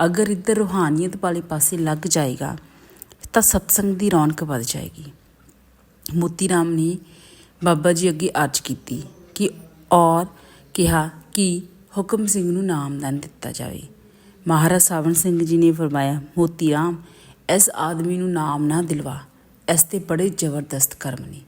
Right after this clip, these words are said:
ਪਰ ਮੋਤੀ RAM ਨੇ ਕਿਹਾ, "ਮਹਾਰਾਜ ਜੀ, ਅਗਰ ਆਪ ਜੀ ਦੇ ਪਾਸ ਆ ਕੇ ਵੀ ਕਰਮ ਬਾਕੀ ਰਹਿ ਗਏ ਤਾਂ ਫਿਰ ਹੋਰ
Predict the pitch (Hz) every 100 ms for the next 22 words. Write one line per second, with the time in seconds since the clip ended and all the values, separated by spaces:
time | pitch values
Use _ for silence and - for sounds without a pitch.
0 | _ _ _ _ _ - 165 175 175 175
1 | 170 156 147 147 143 147 147 156 - -
2 | - _ - 147 147 143 139 170 180 -
3 | - - - 185 190 233 - 208 226 220
4 | 233 220 214 190 180 180 185 - 185 190
5 | 185 190 175 170 160 156 175 170 156 156
6 | 156 156 - - - - 196 196 196 190
7 | 202